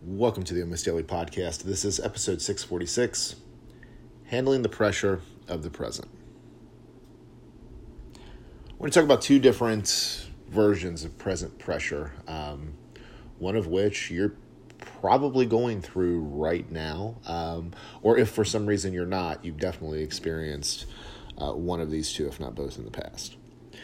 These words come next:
So the first is gonna be if you are in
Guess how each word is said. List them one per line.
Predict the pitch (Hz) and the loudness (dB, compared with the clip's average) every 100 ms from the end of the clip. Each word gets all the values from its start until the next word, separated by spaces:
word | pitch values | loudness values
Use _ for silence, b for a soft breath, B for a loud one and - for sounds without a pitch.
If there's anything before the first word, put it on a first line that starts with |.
| B B B B B | B B B B B
So | - | 8
the | 135 | 10
first | 135 185 190 | 10 8 8
is | 175 151 | 6 6
gonna | 131 | 4
be | 107 107 101 98 B 110 | 6 6 4 0 B -4
if | 107 92 | -4 0
you | 110 135 143 131 - | 4 6 6 4 0
are | - 98 98 98 95 95 98 - - - - | -2 2 4 4 4 4 2 -4 -12 -20 -10
in | - 110 107 104 107 | -2 0 0 0 -2